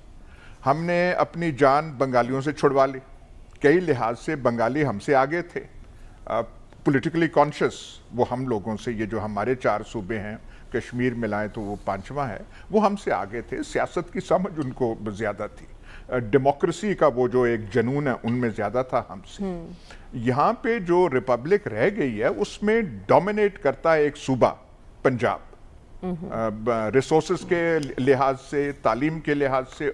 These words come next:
Speaker 1: और, और जो इस ह-, इस रिपब्लिक की हुकूमत है, हुक्मरानी है, वो बहुत लिहाज से पंजाब के हाथ में है। पंजाब इस रिपब्लिक को, जो बाकी मानदा रिपब्लिक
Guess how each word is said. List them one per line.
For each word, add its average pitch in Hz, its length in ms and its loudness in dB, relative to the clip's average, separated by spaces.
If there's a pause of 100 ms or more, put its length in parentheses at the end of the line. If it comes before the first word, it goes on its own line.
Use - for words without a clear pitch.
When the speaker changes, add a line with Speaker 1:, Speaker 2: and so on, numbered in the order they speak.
Speaker 1:
और, 135 220 -2 (440)
और 202 460 4
जो 180 380 4
इस - 280 -8 (200)
ह-, 127 140 2 (160)
इस - 280 -4
रिपब्लिक 143 720 2
की 170 340 -6 (220)
हुकूमत 214 520 0
है, 90 200 -2
हुक्मरानी 151 600 0
है, - 260 -8 (420)
वो 233 400 4 (160)
बहुत 165 440 2
लिहाज 107 340 -4
से - 400 -10 (500)
पंजाब 226 380 2
के 202 80 0
हाथ - 400 -8
में - 60 -18
है। - 100 -20 (760)
पंजाब 220 440 2 (140)
इस 233 200 0
रिपब्लिक 147 640 -2
को, 170 220 4
जो 175 180 -2
बाकी 135 640 2
मानदा 160 600 2
रिपब्लिक 139 720 2